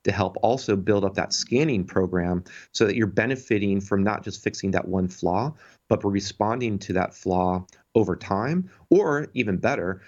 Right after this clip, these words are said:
going to s-, something like, "We're just gonna build our front end in React, and we're gonna get rid of an entire attack class like cross-site scripting in one fell swoop."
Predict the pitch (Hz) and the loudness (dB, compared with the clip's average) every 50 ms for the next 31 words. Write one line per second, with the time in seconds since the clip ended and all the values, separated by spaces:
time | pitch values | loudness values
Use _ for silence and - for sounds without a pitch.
0 | - - _ _ _ - - 113 110 110 107 107 101 101 - - - - - - | -20 -20 _ _ _ -4 0 2 2 2 2 0 -4 -6 -10 -12 -14 -16 -20 -16
1 | - - 110 107 104 - 104 101 92 101 98 101 98 101 101 151 165 175 151 - | -6 -2 -2 -2 0 -2 -2 0 0 0 0 0 -2 -2 -2 -2 -2 -2 -2 -2
2 | - 113 107 98 92 110 107 101 98 90 - - 104 101 101 - 104 95 95 92 | -2 -2 0 0 0 0 0 0 0 -2 -4 -4 -4 -4 -2 -2 -2 0 0 0
3 | 92 87 87 87 101 113 120 104 87 90 - - - - - 95 104 110 101 107 | 0 0 2 2 2 2 0 -2 -4 -6 -8 -10 -10 -6 -2 0 0 0 2 0
4 | 101 95 98 98 90 - 98 87 90 107 127 131 117 92 87 90 90 90 - - | 0 0 2 0 0 0 0 2 2 2 2 2 0 0 0 -2 -2 -4 -4 -4
5 | - 92 92 87 87 85 90 92 - - 98 98 - - - 104 92 92 87 - | -2 -2 0 0 0 0 -2 -2 -2 -4 -4 -4 -4 -4 -2 -2 -2 -2 -4 -6
6 | - 92 - - - - 90 87 - - - - - - - 131 131 - - 90 | -6 -6 -8 -4 -4 -4 -2 -2 -4 -6 -8 -8 -6 -4 -4 -4 -2 -2 -4 -4
7 | 85 85 85 - - 90 87 90 90 90 - 82 82 - - - 80 - - | -2 -4 -4 -4 -2 -2 0 0 -2 -2 -4 -8 -8 -6 -4 -4 -4 -4 -6